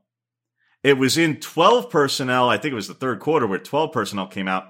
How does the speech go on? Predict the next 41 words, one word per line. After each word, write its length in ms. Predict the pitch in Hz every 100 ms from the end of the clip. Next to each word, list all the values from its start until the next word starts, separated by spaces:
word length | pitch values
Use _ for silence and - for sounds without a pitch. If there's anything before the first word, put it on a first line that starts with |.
| _ _ _ _ _ _ _ -
and 100 | 131
they 80 | 107
hammered 340 | - 143 156
them 80 | 139
on 60 | 127
the 80 |
one 160 | 117 120
drive, 440 | 98 147 147 127 - -
and 160 | - 160
then 140 | 190
they 100 | 190
shot 360 | 170 - 180 190
themselves 380 | 180 160 180 160
in 40 |
the 80 | 165
foot 260 | 147 233 233
with 100 | 160
the 80 | 147
false 340 | - 185 175
start, 340 | - 226 233 170
which 160 | 165
allowed 280 | 170 180 185
Oregon 260 | 180 180 175
to 60 |
make 180 | 170 165
the 80 | 147
sub, 440 | - 220 208 202 151
and 120 | 175
then 100 | 175
that 220 | 175 -
totally 340 | - 190 190
took 320 | 165 190 196 196
and 100 | 156
deflated 500 | 143 151 151 131 -
the 120 | 120
entire 440 | _ - 123 110
momentum 560 | 113 104 104 101 87 76 - - _
that 100 | 107
Ohio 220 | 110 113
State 260 | 113 123 110
had. 340 | 127 147 120